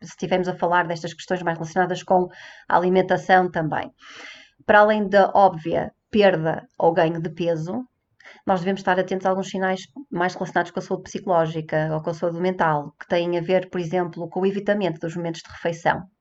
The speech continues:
não é? Quando nós começamos a perceber que alguém começa a evitar os momentos de refeição, que não se senta ao mesmo tempo que nós na mesa, isto pode ser indicador de muitas coisas, não é? Ou, por exemplo, mudanças de humor abruptas que a pessoa tem.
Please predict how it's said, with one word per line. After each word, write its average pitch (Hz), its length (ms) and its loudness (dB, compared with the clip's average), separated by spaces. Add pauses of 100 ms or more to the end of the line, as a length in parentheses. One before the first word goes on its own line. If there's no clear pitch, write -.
(260)
não 151 140 -8
é? 151 140 -8
Quando 175 200 -6
nós 175 160 -8
começamos 170 360 -8
a 170 60 -6
perceber 180 240 -6
que 180 60 0
alguém 175 240 2
começa 175 280 -4
a 175 40 -2
evitar 170 340 -2
os 165 60 -8
momentos 175 280 -8
de 190 80 -8
refeição, 180 680 0 (400)
que - 80 -8
não 196 100 0
se 196 120 -8
senta 190 420 2
ao 190 120 0
mesmo 185 240 0
tempo 185 200 -2
que - 80 -6
nós 170 200 2
na 180 120 0
mesa, 180 340 2
isto 180 160 -8
pode 185 200 0
ser 180 120 -4
indicador 185 400 0
de 254 60 0
muitas 254 300 2
coisas, 143 360 -6 (360)
não 147 100 -6
é? 220 120 -8 (840)
Ou, 226 340 8
por 226 140 -4
exemplo, 208 380 0
mudanças 202 440 0
de 190 80 -4
humor 185 420 0 (680)
abruptas 175 600 -2
que - 100 -8
a 175 40 -8
pessoa 175 300 -2
tem. 156 320 -4